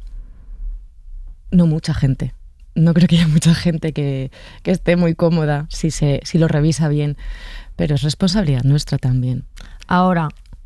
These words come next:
Speaker 2: sí que creo que hay un gran trabajo de tener a la gente aborregada y alienada y,
Speaker 1: Claro.
Speaker 2: eh,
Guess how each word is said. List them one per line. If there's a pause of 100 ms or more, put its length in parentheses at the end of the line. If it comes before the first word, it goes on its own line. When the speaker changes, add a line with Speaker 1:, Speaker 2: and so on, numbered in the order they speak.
(140)
Speaker 2:
sí
que
creo (360)
que (1040)
hay
un
gran
trabajo (100)
de
tener
a
la
gente
aborregada
y
alienada (360)
y,
Speaker 1:
Claro. (1000)
Speaker 2:
eh,